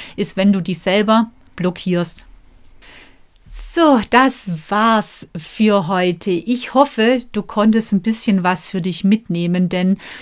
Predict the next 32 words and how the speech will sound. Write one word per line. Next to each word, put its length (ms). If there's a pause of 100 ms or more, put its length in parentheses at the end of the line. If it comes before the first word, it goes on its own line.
(240)
diese 200
Persönlichkeitsentwicklung 1200
ist 280
nichts, 260
was 240
man 160
in 140
fünf 340
Minuten 460
macht 260
und 100
auch 180
nichts, 300
was 220
man 120
in 60
einem 100
Monat 380
oder 160
in, 160 (240)
in 80
einem 100
Drei-Monats-Kurs 1120 (100)
sozusagen 760
macht, 220
sondern 180
es 140
ist 160
eine 80
stetige, 720 (580)
laufende 560
Geschichte. 680